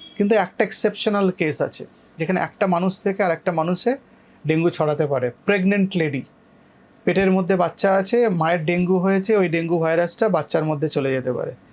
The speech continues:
সুতরাং প্রেগন্যান্সিতে খুব খেয়াল করে থাকতে হবে, যাতে আপনার মশা টশা না কামড়ায়,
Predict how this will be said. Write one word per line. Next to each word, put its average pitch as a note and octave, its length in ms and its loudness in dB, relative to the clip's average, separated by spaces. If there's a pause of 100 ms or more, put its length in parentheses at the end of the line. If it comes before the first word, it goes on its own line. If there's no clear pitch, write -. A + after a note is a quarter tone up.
(200)
সুতরাং F3 360 0
প্রেগন্যান্সিতে G3+ 640 2
খুব F#3+ 220 0
খেয়াল F#3+ 300 0
করে F3+ 220 0
থাকতে D3 340 -2
হবে, C#3 160 0
যাতে C#3+ 200 0
আপনার D3 220 -2
মশা C#3+ 220 -2
টশা D#3 220 -2
না D3 160 0
কামড়ায়, D3 540 0